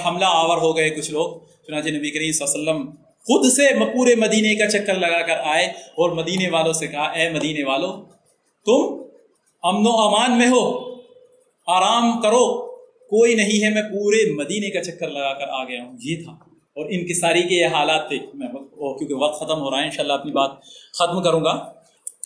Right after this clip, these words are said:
انکساری کی یہ حالت تھی، نبی کریم صلی اللہ علیہ وسلم کے پاس کوئی آتا تو آپ بڑھ کر سلام کرتے اور مصافحہ کرتے تھے،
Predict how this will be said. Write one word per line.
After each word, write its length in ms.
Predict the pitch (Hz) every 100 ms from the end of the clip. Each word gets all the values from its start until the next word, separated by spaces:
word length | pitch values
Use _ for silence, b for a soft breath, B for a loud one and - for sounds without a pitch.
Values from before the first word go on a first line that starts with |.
| - -
انکساری 600 | 226 233 233 226 214 247
کی 100 | 247
یہ 80 | 233
حالت 440 | 202 208 226 226
تھی، 180 | 233 240
نبی 220 | 208 220
کریم 300 | 214 220 233
صلی 180 | 220 208
اللہ 360 | 208 220 226
علیہ 160 | 214 226
وسلم 380 | 214 220 226 226
کے 100 | 220
پاس 300 | 202 208 226
کوئی 240 | 233 226 214
آتا 300 | 202 220 233
تو 320 | 226 202 208
آپ 200 | 233 -
بڑھ 120 | 196 202
کر 120 | 247
سلام 460 | 240 202 220 240
کرتے 260 | 233 214 254
اور 100 | 247
مصافحہ 440 | 220 208 226 233
کرتے 300 | 240 233 214
تھے، 140 | 208